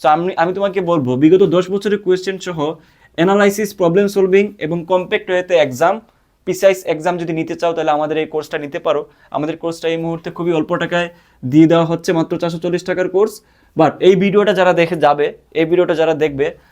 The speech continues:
তারা হচ্ছে চারশো টাকা দিয়ে হচ্ছে ভর্তি হতে পারবে এক্সাম সহ এগ্রি গুচ্ছে, এক্সাম সহ এগ্রি গুচ্ছে। অথবা কেউ যদি শুধুমাত্র গুচ্ছে, আহ, মানে কোর্স নিতে চায়, অর্থাৎ, আহ, কৃষি গুচ্ছ ছাড়া যে গুচ্ছটা,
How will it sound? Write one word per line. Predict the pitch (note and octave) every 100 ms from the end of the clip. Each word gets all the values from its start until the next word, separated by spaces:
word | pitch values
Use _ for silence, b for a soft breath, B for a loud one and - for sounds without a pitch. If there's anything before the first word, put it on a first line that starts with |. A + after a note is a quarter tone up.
| b
তারা | - E3+
হচ্ছে | E3+ F3+ F#3+
চারশো | E3+ E3+ G3
টাকা | F#3
দিয়ে | F3 F3+ F3
হচ্ছে | E3 E3+
ভর্তি | C3 C#3+
হতে | C#3
পারবে | C#3 D3+ B2+ D#3 b b b
এক্সাম | D#3 C#3+ D#3+ G#3
সহ | G#3 F#3+ G#3+
এগ্রি | D#3 C#3+ C#3
গুচ্ছে, | C3 - A#2 - _ _ _ b b
এক্সাম | D3 C#3 G3+ G3+
সহ | G3 G3
এগ্রি | F#3+ C#3+
গুচ্ছে। | C#3 C3 - B2
অথবা | C3 F3
কেউ | E3 F3+
যদি | F3 F3+
শুধুমাত্র | F3+ F#3 G3 F#3+
গুচ্ছে, | C#3 D#3 -
আহ, | F#3 - _ _ _ _ _ _ - C3+
মানে | C#3 C3+
কোর্স | D3+ C#3+ D#3
নিতে | D3+
চায়, | E3 C3 C#3+ b b b
অর্থাৎ, | C3+ C#3 D3 -
আহ, | C#3 C#3
কৃষি | C#3 D3+
গুচ্ছ | F3+ E3+ E3+
ছাড়া | D#3+ D3
যে | C#3
গুচ্ছটা, | B2 B2+ - B2+